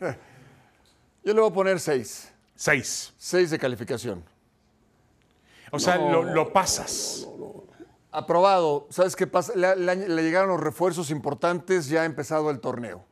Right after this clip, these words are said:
Speaker 1: me parece.
Speaker 2: O sea, importante que
Speaker 1: El
Speaker 2: en Ormeño.
Speaker 1: delantero, el caso de Ormeño. Me parece que es una
Speaker 3: ¿Refuerzo, Ormeño?
Speaker 1: No es
Speaker 3: ¿Refuerzo?
Speaker 1: justificación.
Speaker 2: <laughs> Sí.
Speaker 1: Su, su goleador.
Speaker 2: No, no, sí.
Speaker 1: Su goleador.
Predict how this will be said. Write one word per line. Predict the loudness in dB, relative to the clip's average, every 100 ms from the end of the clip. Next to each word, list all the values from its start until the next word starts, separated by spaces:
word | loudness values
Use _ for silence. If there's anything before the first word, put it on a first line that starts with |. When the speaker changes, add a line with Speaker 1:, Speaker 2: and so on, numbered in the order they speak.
| _ _ _ _ _ _
Speaker 1:
me | -12 -6
parece. | -6 -6 -10 -14 _ -10
Speaker 2:
O |
sea, | -4
importante | -2 -2 -4 -2 -4 -4
que | -2
Speaker 1:
El | 0
Speaker 2:
en |
Ormeño. | 2 0 0 2
Speaker 1:
delantero, | 0 -2 -8 -14
el | -8
caso | -6 -4
de | -4
Ormeño. | -2 -4 -4 -6 -10 _ _
Me | -14 -4
parece | -2 -2 -2 -6
que | -6 -6 -4
es | -6 -6
una | -4 0 0 -2 -6 _
Speaker 3:
¿Refuerzo, | -2 -2 2 0 0 2 4
Ormeño? | 4 4 2 2
Speaker 1:
No | 0
es |
Speaker 3:
¿Refuerzo? | 2 2 2 0
Speaker 1:
justificación. | 0 0 2 0 -2
Speaker 2:
<laughs> | -10 -10
Sí. | -10 -10
Speaker 1:
Su, | -8
su | -4
goleador. | 0 2 4 6 4 2 -10 -16 -10
Speaker 2:
No, | -6
no, | -4 -6
sí. | -6 -8
Speaker 1:
Su | -6
goleador. | -2 2 4 4 4 -2